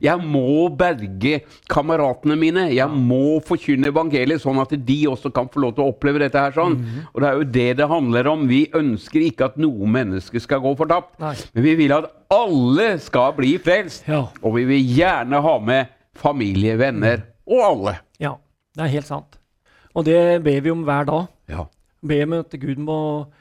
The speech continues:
Speaker 2: eh, ryste familiene, at
Speaker 1: Ja.
Speaker 2: de kan få oppleve en familievekkelse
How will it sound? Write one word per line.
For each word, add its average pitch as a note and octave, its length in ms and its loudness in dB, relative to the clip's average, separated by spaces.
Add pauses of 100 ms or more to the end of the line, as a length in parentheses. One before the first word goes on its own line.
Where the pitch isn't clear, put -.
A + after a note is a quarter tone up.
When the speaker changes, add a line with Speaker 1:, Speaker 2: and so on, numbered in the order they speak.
(540)
Speaker 2:
eh, D#3 320 -2 (160)
ryste F3 340 -6
familiene, E3 800 -4
at D#3 80 -10
Speaker 1:
Ja. F#2 100 0
Speaker 2:
de G#2 60 -4
kan F3 160 -8
få D3+ 180 -2
oppleve D3 220 -4
en D#3 60 -6
familievekkelse E3 880 -6